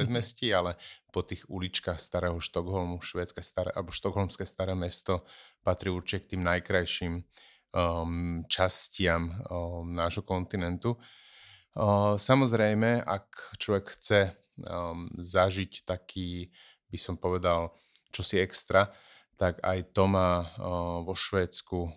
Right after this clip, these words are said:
um, hneď niekoľko možností. Uh, v Štokholme je to Hotel Grand. Uh, Hotel Grand je, uh, vlastne najstarší hotel celého Švédska. Bol postavený, alebo bol otvorený už, uh,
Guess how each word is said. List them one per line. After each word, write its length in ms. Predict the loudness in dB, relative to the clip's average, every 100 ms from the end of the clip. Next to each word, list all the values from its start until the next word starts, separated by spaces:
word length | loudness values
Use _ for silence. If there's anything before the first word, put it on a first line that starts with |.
| -10
um, 440 | -6 -4 -4 -6
hneď 320 | -4 -2 0 2
niekoľko 260 | 2 0
možností. 720 | -2 -2 0 -2 -4 -8 -14 _ -20 -20 -16
Uh, 180 | 0 2
v 80 | 2
Štokholme 680 | 2 2 2 4 4 4 2
je 100 | 0
to 120 | 0 0 2
Hotel 320 | -2 0 -2
Grand. 420 | 2 2 2 0 -6
Uh, 340 | -8 -6 -6 -6
Hotel 320 | -6 0 0
Grand 480 | 0 0 2 0 -6
je, 480 | -8 -4 -2 -2 -4
uh, 640 | _ _ _ _ -6 -4
vlastne 320 | -4 -6 -6
najstarší 540 | -2 -2 -2 -2 0 -2
hotel 320 | -4 -2 -2
celého 320 | -2 -2 -2
Švédska. 640 | -2 -4 -4 -4 0 2 0 -6 -20 -20
Bol 160 | -4 -4
postavený, 800 | -2 -6 0 2 2 0 -2 -4
alebo 320 | -4 -4 -2
bol 40 | 0
otvorený 500 | 0 0 0 0 -2
už, 120 | -4 -4
uh, 80 | -2